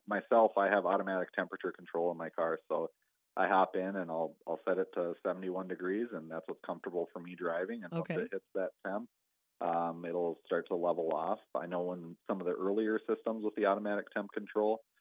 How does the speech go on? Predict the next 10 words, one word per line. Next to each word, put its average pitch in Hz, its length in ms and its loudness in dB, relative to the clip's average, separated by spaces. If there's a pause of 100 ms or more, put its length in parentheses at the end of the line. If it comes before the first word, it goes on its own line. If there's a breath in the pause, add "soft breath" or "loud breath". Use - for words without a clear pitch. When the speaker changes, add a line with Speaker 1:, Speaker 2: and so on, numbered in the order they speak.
(240)
Speaker 1:
'cause 92 120 2
it 95 100 4
is 90 120 0
a, 90 220 4
a 95 60 0
newer 95 260 2
technology, 95 760 0
uh, 82 220 4 (100)
relatively 90 580 2
speaking, 92 420 -4